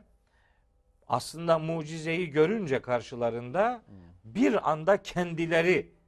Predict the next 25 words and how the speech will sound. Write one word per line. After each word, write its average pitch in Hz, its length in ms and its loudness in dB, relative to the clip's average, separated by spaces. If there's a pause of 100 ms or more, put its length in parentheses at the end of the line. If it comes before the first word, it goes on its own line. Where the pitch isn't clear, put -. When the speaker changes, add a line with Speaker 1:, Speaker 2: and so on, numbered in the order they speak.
(440)
Speaker 1:
kendileri 156 720 0
atıldılar. 104 800 -6
Speaker 2:
Hı - 60 -20
hı. 87 520 -20
Speaker 1:
Kendileri 165 920 -2 (180)
kapaklandılar. 127 960 0 (640)
Ne 208 200 -2
büyük 196 280 -2
fark 147 340 -2
vardır 127 420 -4
iki - 260 -6
atılma 120 460 -6
arasında. 98 720 -8
Speaker 2:
Hmm. 92 80 -20 (500)
Speaker 1:
Gel 139 180 2
gör 190 280 2
ki 151 260 -6 (360)
başkasını 165 800 -4 (200)
mağlup 151 500 4
etmek 143 360 -2
için 123 340 -14 (280)
sen 151 320 -8
bir 147 60 -6
şeyler 156 380 2
atarsın. 107 640 -2